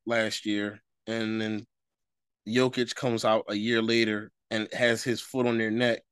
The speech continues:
and is laughing. So, yeah, this, that's bad. That's two seasons in a row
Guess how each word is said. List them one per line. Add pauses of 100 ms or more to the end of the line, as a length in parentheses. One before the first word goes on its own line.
(280)
and
is
laughing. (600)
So, (880)
yeah,
this,
that's
bad.
That's
two
seasons
in
a
row